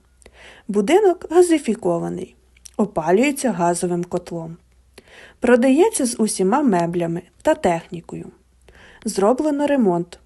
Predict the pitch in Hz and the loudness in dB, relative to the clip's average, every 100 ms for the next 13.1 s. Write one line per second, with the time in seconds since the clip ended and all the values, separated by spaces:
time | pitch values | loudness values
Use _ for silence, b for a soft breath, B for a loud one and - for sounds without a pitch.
0 | _ 185 175 220 262 294 220 214 190 302 | _ -8 -4 -2 0 0 0 0 0 0
1 | 359 214 - 180 180 175 175 190 196 196 | -2 -4 -6 -4 0 0 2 2 0 0
2 | 180 175 165 175 _ _ - - _ - | -2 -2 -4 -10 _ _ -20 -20 _ -6
3 | 185 277 415 277 202 - - 196 240 208 | 0 4 4 4 2 0 0 2 4 0
4 | 208 b b b b 202 202 202 233 359 | -4 b b b b 0 2 4 4 4
5 | 370 240 185 170 190 220 - 175 170 165 | 4 2 2 2 0 -4 -2 -2 -2 -6
6 | 165 - _ _ _ b b b b 285 | -12 -20 _ _ _ b b b b 2
7 | 415 311 269 226 196 185 175 175 - _ | 2 2 2 2 2 2 0 -4 -10 _
8 | - 254 381 349 262 247 - 170 160 - | -4 0 2 2 2 2 0 -8 -12 -14
9 | - 175 156 170 - _ _ _ - b | -16 -16 -16 -16 -18 _ _ _ -20 b
10 | b b b 226 370 403 208 202 190 180 | b b b 2 4 6 4 4 4 4
11 | 233 339 302 269 - _ _ _ - 202 | 2 2 0 -4 -12 _ _ _ -2 2
12 | 262 370 254 196 175 175 202 220 269 262 | 4 4 4 2 -2 -4 -2 0 0 -4
13 | - | -10